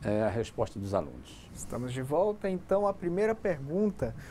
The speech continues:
Speaker 2: nós tivemos a resposta lá da Ana Maria, lá de Cerejeiras, dizendo o seguinte: "Voz, tecnologia que permite a interação com o mundo, entretenimento é a difusão de rádio e televisão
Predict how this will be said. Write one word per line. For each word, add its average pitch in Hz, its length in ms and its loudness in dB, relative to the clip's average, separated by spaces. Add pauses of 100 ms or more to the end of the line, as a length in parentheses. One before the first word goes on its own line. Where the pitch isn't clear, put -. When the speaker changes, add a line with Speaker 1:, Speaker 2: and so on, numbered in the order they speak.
(160)
Speaker 2:
nós 147 160 4
tivemos 175 460 0
a 185 60 6
resposta 175 720 2
lá 165 300 4
da 180 360 2
Ana 202 160 2
Maria, 180 500 4
lá 160 140 6
de 175 140 -4
Cerejeiras, 147 840 4
dizendo 135 360 2
o - 20 0
seguinte: 156 720 0 (400)
"Voz, 170 680 6
tecnologia 208 840 4
que - 160 -6
permite 185 680 4
a 202 80 8
interação 214 680 4
com 185 200 2
o - 20 4
mundo, 185 400 2 (360)
entretenimento 202 880 4
é 165 40 8
a 165 60 6
difusão 190 560 2
de 240 80 6
rádio 196 400 2
e - 20 -6
televisão 143 640 4